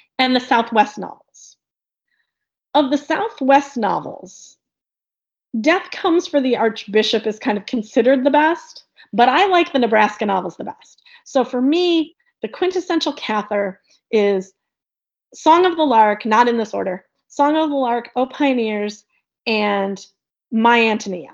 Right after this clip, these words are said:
I think O Pioneers and My Antonia are two of the best books I have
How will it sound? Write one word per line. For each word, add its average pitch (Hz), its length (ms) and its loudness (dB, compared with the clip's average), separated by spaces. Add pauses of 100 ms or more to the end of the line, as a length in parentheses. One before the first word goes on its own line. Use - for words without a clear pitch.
(1200)
I 285 160 6
think 339 260 0
O 294 120 4
Pioneers 269 420 0
and 214 100 -4
My 208 220 -4
Antonia 202 460 -6
are 190 180 -2
two 214 200 -6
of 196 120 -4
the - 40 -6
best 190 320 -6
books 190 240 -8
I 185 120 -6
have 180 160 -6